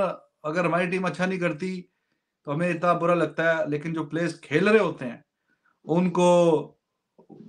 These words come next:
उससे भी ज्यादा बुरा लगता है। तो खैर, अ, life goes on और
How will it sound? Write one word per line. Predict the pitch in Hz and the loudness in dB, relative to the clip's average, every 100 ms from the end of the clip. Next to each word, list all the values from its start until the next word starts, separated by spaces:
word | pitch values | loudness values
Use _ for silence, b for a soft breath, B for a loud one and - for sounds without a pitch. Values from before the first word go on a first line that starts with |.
| - | -8
उससे | 147 180 | -2 2
भी | 170 | 4
ज्यादा | 151 143 | 4 4
बुरा | 131 131 | -2 -2
लगता | 123 110 - | -2 -6 -12
है। | 110 _ _ _ _ _ _ _ - | -18 _ _ _ _ _ _ _ -6
तो | 143 | -4
खैर, | 143 196 220 | 4 6 6
अ, | 175 - 147 151 147 143 135 135 131 131 135 135 | 0 -4 2 4 6 4 2 0 -2 -4 -8 -4
life | 151 170 151 147 | 0 0 -4 -4
goes | 156 147 156 | -2 0 2
on | 196 160 - _ | 2 0 -8 _
और | 135 135 135 135 | -6 -4 -2 -4